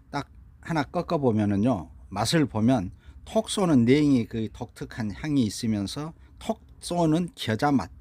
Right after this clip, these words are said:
그게 딱 느껴집니다. 냉이란 것을 알아차릴 수가 있습니다. 이 눈쟁이 냉이를 채취해서 요리해 드실 때는 어린 순은 나물로 해서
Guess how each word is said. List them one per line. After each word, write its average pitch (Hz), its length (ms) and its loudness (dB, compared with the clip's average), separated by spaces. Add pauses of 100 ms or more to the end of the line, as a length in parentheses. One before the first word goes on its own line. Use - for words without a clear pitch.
(160)
그게 147 320 -2 (220)
딱 165 180 -8 (160)
느껴집니다. 98 760 -2
냉이란 135 480 2
것을 123 300 -6 (320)
알아차릴 123 540 -4
수가 98 260 -4
있습니다. 95 720 -4 (1000)
이 127 140 8
눈쟁이 131 420 4
냉이를 113 460 0
채취해서 117 680 -6
요리해 120 320 4
드실 101 320 -6
때는 95 580 -4 (360)
어린 143 380 4
순은 156 500 -2
나물로 123 440 4
해서 104 640 -2